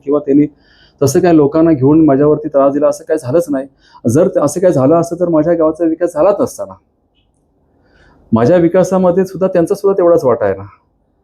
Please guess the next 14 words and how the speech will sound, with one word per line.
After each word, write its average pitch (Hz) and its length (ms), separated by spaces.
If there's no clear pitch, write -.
जर 143 280
तुमचं 160 400
गाव 135 180
तुमच्या 139 320
बरोबर 131 280
नसेल 131 340
तर 143 40
तुम्ही 139 240
त्या 135 100
गावाचा 123 400
विकास 120 360
करू 120 200
शकत - 340
नाही. 95 200